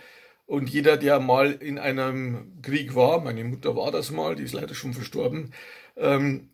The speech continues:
die weiß, wie sich eine Inflation oder Hyperinflation, äh, auswirkt. Ja,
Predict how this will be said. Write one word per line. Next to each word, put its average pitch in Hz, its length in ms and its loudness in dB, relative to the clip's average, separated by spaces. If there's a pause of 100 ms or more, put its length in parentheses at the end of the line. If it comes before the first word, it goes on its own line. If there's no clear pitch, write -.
die 143 240 -8
weiß, 139 320 4
wie 151 80 -2
sich 139 220 -6
eine 135 160 -2
Inflation 135 560 -2
oder 147 160 -4
Hyperinflation, 147 920 -2
äh, 117 300 -8
auswirkt. 123 640 -2 (340)
Ja, 123 240 -8